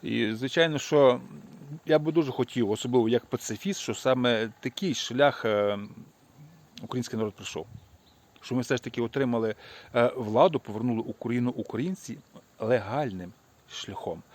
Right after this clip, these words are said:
А ваш оцей шлях нехай лишається, ну, на чорний день. Може, дійсно таке буде, що українцям, Україною і далі пануватимуть вороги українського народу, і, і Україна буде потребувати нашого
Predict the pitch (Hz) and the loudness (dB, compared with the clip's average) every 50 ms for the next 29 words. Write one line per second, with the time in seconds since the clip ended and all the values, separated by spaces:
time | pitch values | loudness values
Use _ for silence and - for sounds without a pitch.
0 | - - - - - 104 101 101 117 156 180 - - 143 - - 135 120 113 - | -20 -20 -14 -4 -2 0 2 6 8 6 6 6 4 -4 -2 0 0 0 0 -2
1 | - - 143 165 170 - - 117 120 - - 185 165 123 123 120 - - 147 139 | -2 2 4 4 4 4 0 -4 -4 0 2 2 4 4 2 0 2 4 4 4
2 | 131 127 - - - 117 110 110 101 92 - 160 180 175 131 117 - - 143 160 | 4 4 0 -2 0 2 2 2 0 -2 -4 -6 -6 -4 -4 -4 -2 0 0 0
3 | 147 120 101 98 98 101 107 113 104 104 104 95 104 135 151 - - 127 110 101 | 0 0 -2 -4 -4 -2 -2 -2 -2 -2 -4 -4 -4 -6 -8 -6 -6 -6 -6 -6
4 | - - - - - - - - 107 - - 131 120 113 110 117 113 110 117 117 | -6 -12 -20 -20 -20 -18 -10 -10 -8 -2 2 4 6 6 6 4 0 -2 -2 0
5 | 101 104 - - - 117 107 101 - - - - - - - - - - - - | 0 -2 -4 -4 -2 0 0 0 -2 -6 -20 -20 -20 -20 -20 -20 -20 -20 -20 -20
6 | - - - - - - - - - - - - - - - - - 117 95 - | -20 -20 -20 -20 -20 -20 -20 -20 -20 -20 -18 -18 -18 -18 -18 -16 -16 -12 -6 -2
7 | 127 120 120 120 120 113 - - 127 117 107 107 - - - - - - - - | 2 2 4 4 2 0 0 2 2 2 2 -2 -8 -12 -18 -18 -18 -18 -16 -10
8 | - 120 - - 135 131 127 127 123 123 139 147 135 - - - - 120 113 113 | -10 -8 -4 0 2 4 6 6 8 10 10 8 8 6 0 0 0 2 2 4
9 | 110 113 107 104 - 107 98 95 92 - - - - - - - 120 120 117 117 | 6 6 4 4 0 -4 -4 -4 -6 -6 -8 -10 -10 -10 -6 -2 2 2 4 6
10 | 120 117 98 - - 113 110 104 104 - - 110 110 107 107 107 101 95 95 95 | 6 6 6 4 0 0 0 0 -2 -4 -2 0 0 2 4 2 2 2 0 -2
11 | 107 107 107 107 104 95 - - - - - - - - 104 104 104 104 104 104 | 0 2 4 4 4 2 0 -6 -8 -8 -8 -8 -6 -2 -2 0 0 2 0 0
12 | 117 120 - - 135 120 123 127 135 127 127 123 113 113 98 98 - - - 113 | 0 -2 -4 -2 0 2 4 4 4 6 6 6 6 4 2 -2 -6 -4 0 2
13 | 123 117 117 117 110 - 123 120 - 127 127 117 120 131 139 139 131 - - 110 | 4 6 6 4 4 4 0 0 0 0 0 2 4 8 10 10 10 10 8 2
14 | 101 85 82 95 107 117 117 110 - - - 107 101 95 98 | 0 0 0 0 4 4 4 4 4 2 0 0 0 0 0